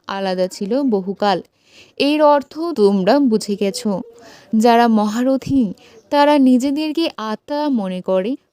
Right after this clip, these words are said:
বাবাকে স্মরণ করার অনেক প্র্যাকটিস করবে, তবে তো নিজেকে পাওয়ারফুল মনে করবে। যে নিজেকে আত্মাই মনে করে না, সে কি ধারণা করবে? স্মরণের দ্বারাই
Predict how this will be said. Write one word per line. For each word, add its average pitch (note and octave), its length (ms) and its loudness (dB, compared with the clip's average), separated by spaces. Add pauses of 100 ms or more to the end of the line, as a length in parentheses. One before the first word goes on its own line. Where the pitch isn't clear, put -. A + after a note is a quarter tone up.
বাবাকে A3 540 -2
স্মরণ F#3+ 460 -6
করার G3 380 0
অনেক B3+ 520 -2
প্র্যাকটিস G3 520 -8
করবে, G3+ 400 -2 (800)
তবে D#4 320 2
তো F4 160 2
নিজেকে C#4 540 0
পাওয়ারফুল G#3+ 680 -8
মনে F#3+ 280 0
করবে। F#3+ 420 -2 (600)
যে A3 260 0
নিজেকে G#3 460 -2
আত্মাই A3+ 560 -6
মনে G3+ 320 -4
করে G3 260 -4
না, A#3+ 200 -6 (300)
সে D#4 320 -6
কি E4 200 -4
ধারণা F#3 460 -2
করবে? F#3 400 -4 (580)
স্মরণের A3+ 640 -2
দ্বারাই G3 540 -4